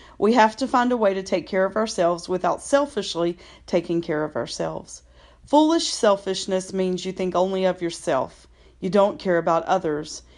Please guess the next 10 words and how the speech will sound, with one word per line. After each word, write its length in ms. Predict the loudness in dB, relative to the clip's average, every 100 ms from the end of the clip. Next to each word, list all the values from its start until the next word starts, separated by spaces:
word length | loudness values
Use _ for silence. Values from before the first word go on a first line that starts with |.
| -10
You 140 | 0 2
bully 480 | 6 6 6 2 0
others 500 | 0 -2 -4 -6 -6
and 140 | -2 -2
exploit 600 | -4 -4 0 0 0 -2
others. 600 | -4 -2 -10 -12 -16 -18 -20 -20 -16 2
However, 440 | 4 6 4 4
wise 540 | 0 2 4 4 2
selfishness 880 | -4 0 2 2 -6 -6 -6 -8 -8 -18 -20 -20 _
is 260 | -2 0 -4